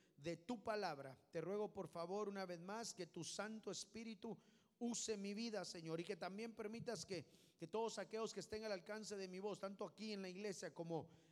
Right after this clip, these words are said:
en sus hogares, Señor, también reciban la bendición, Padre. En el nombre de Jesús siempre oramos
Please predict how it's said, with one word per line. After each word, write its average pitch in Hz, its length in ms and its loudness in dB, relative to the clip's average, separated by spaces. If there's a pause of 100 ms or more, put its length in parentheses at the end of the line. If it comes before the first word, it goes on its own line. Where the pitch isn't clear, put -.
en 175 180 2
sus 202 260 0
hogares, 190 420 6
Señor, 175 440 -2
también 165 280 -4
reciban 208 560 0
la 165 100 0
bendición, 156 560 -2
Padre. 120 380 -6 (380)
En 180 140 0
el 175 180 2
nombre 220 280 4
de 190 100 2
Jesús 170 240 -2
siempre 202 320 2
oramos 208 500 2